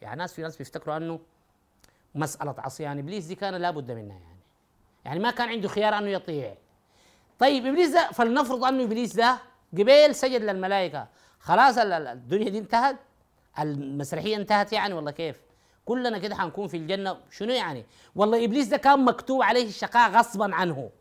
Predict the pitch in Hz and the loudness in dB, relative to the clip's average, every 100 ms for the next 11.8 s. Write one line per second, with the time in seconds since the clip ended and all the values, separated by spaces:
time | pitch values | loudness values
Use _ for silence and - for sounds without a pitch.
0 | _ _ 175 233 247 185 175 165 214 240 | _ _ 4 6 6 4 -4 -4 -4 -4
1 | 214 202 214 202 - 214 214 226 214 196 | -4 -6 -6 -8 -6 -4 -4 -2 -2 -2
2 | 196 202 - 170 180 175 170 156 135 120 | -6 -8 -10 -4 -2 -2 -6 -8 -10 -12
3 | _ _ _ _ 202 262 262 240 240 254 | _ _ _ _ -2 -2 -2 -6 -4 -4
4 | 285 240 - 190 - 277 269 240 202 - | -2 -6 -8 -10 -2 -2 -2 -6 -6 -8
5 | - 170 151 160 - 156 131 104 _ _ | -10 -14 -10 -10 -6 -6 -6 -12 _ _
6 | _ _ _ _ 135 160 202 226 214 214 | _ _ _ _ -8 -4 -4 -4 -4 -4
7 | 190 160 156 202 180 147 131 - 135 139 | -2 -4 -2 -4 -4 -8 -8 -10 -10 -8
8 | 107 _ _ _ _ _ _ 226 269 262 | -10 _ _ _ _ _ _ -2 0 -2
9 | 202 214 208 214 214 - _ _ _ _ | 0 2 2 0 -2 -8 _ _ _ _
10 | _ _ 147 139 202 202 175 156 196 190 | _ _ -12 -2 -2 -2 -6 -2 0 0
11 | 160 156 190 143 160 135 113 - | -4 -8 -8 -8 -8 -8 -12 -18